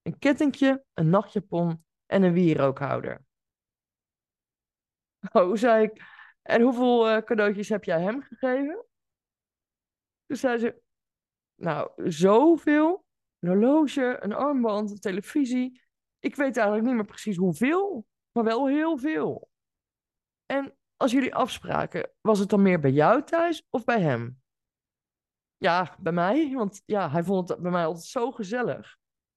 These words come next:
Nou, dat waren voor mij al een paar signalen van dat er iets niet klopt, hè? Eh, drie cadeautjes tegenover, eh, een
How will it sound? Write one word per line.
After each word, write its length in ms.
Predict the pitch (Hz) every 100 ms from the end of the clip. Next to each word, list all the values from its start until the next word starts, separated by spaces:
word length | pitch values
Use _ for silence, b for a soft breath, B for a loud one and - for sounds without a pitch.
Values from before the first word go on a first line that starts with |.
| _ _
Nou, 200 | - 85
dat 180 | - 196
waren 280 | 247 247 247
voor 100 | 190
mij 180 | 233 269
al 80 | 214
een 120 | 202
paar 240 | 240 269
signalen 680 | 294 285 247 226 247 294 -
van 120 | 202
dat 140 | 208
er 80 | 214
iets 180 | 120 -
niet 200 | 175 165
klopt, 400 | - 294 214 -
hè? 320 | - 139 233 339
Eh, 400 | - 180 180 175 160 _ _
drie 180 | - 180
cadeautjes 640 | 208 175 202 247 - 254 -
tegenover, 680 | 185 - - 156 160 160
eh, 80 | 101
een 240 | - -